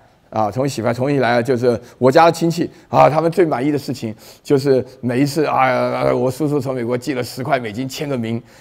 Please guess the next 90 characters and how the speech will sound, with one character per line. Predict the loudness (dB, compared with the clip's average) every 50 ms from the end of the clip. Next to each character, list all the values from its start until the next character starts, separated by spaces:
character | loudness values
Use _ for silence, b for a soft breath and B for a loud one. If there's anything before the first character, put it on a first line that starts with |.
| b b b
啊， | -4 -2 -2 0 0
然 | 0 0
后 | 0
到 | 2 0 0
银 | 0 0
楼 | -2 -4 -4
换， | -4 -6 -6 -4
哇， | -4 -6 -6
十 | -6 -8 -8 0
块 | 0 0 0
美 | 0 -4
金 | -6 -6 -6 -6 -6
啊， | -6 -6 -6 -6 -4
就 | -4 -2 -2 -2
买 | 0 0 0
点 | 0 0 0
热 | 2 4 4 4
的 | 2 0
吃 | -4 -4 -8 -6
给 | -6 -4 -4
孩 | -2 -2 -2
子 | -2 -2 -6 -10 B B B B B B B
啊。 | -2 0 0 0
我 | 0 -2
回 | -2 -2 0
来 | 0 0
看 | -2 -2 -4
到 | -4 -4 -4
举 | -6 -8 -6
证 | -2 0 0 0 -2
举 | -4 -6
名 | -6 -4 -2 -2
两 | -2 -2
个 | -2 -4
人 | -4 -2
都 | -4 -4
瘦 | -2 -2 -2
巴 | 0 2 0 2
巴 | 4 4 4 4
的 | 2 0 -6 B B B B B
啊， | -2 0 0 0
买 | 0 0 0
点 | 0 0 0 2
热 | 4 4 4
的 | 4
给 | 0 -2 -4
孩 | -2 0 0
子 | 0 0 -4 -8 b b b b b
啊， | -8 -4 -4 -4
很 | -2 -4 -4
感 | -4 -4 -4 -4
动。 | -6 -8 -8 b b b b
这 | 6 6 6
次 | 6 4 2
的 | 4
话 | 4 4 4
呢， | 4
我 | 2 0
叔 | 0 -2 -2
回 | 0 0 0
来 | 0 2
之 | 2 2
后， | 2
他 | 2
说 | 2 0 -2
：“你 | -4 -4 -6
们 | -4 0
俩 | 0 2
都 | 4 4 4
没 | 6 6
有 | 6 6
时 | 6 6 4
间 | 4 4
陪 | 6 6 4
我。” | 6 6 6
我 | 6 4 2
说 | 2 2
：“我 | 2 0
开 | 0 4 4 4
玩 | 4 4 2
笑， | 2 2 2 2 B B B B
我， | -6 -4 -2
我， | 2 4 4 4 4
我 | 2
大 | 4 6 6 6
人 | 6 6 6
物 | 6 4
我 | 4 4
都 | 4 2
不 | 2 -2